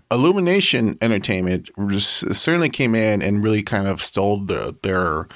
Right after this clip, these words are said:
thunder. I mean, uh, Blue Sky for, uh, at a certain point were, like, the, like, the, the straight up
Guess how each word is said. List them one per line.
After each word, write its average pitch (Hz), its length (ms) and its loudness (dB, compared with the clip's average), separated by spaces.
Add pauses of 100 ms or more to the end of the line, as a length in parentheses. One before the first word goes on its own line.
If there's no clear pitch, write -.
(240)
thunder. 101 640 -2
I 92 80 -2
mean, 92 260 0
uh, 80 120 -2
Blue 113 200 0
Sky 123 240 0
for, 104 340 -2
uh, 95 220 2 (300)
at 92 100 0
a 82 60 0
certain 123 400 0
point 101 440 -2
were, 98 160 -2
like, 90 300 -4 (680)
the, 104 280 0
like, 98 260 -2
the, 90 120 0
the 80 160 -4
straight 117 320 0
up 104 220 0